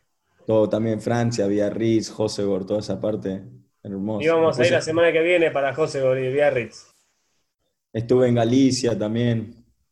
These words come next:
Speaker 2: Ah, Galicia también
Speaker 1: Ah.
Speaker 2: me dijeron. ¿Y Portugal?
Speaker 1: Portugal me encanta, para mí es lo mejor en Europa.
Speaker 2: Ahí
Speaker 1: Es lo
Speaker 2: va.
Speaker 1: mejor. Porque tiene mucho,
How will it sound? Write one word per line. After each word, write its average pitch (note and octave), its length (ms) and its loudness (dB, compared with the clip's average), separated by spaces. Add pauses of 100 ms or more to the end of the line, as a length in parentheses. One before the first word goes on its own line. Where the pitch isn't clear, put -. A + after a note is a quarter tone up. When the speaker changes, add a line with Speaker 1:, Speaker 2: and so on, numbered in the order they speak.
(640)
Speaker 2:
Ah, C#3+ 180 -2
Galicia D3 340 -2
también C#3+ 280 -2
Speaker 1:
Ah. - 20 -6
Speaker 2:
me B2+ 60 -4
dijeron. B2+ 280 -2
¿Y C3 60 -4
Portugal? D#3 640 2 (1120)
Speaker 1:
Portugal B2+ 340 2
me E3 80 0
encanta, C3 380 2
para A#2 140 -2
mí B2+ 100 0
es C#3 40 2
lo C3+ 60 2
mejor A#2+ 340 0
en G#2 120 -4
Europa. G2+ 500 -4 (380)
Speaker 2:
Ahí B2+ 100 -4
Speaker 1:
Es B2 60 0
lo B2 80 2
Speaker 2:
va. G#2+ 140 2
Speaker 1:
mejor. G#2+ 320 -6 (580)
Porque A2+ 920 2
tiene C#3 200 2
mucho, C#3 680 4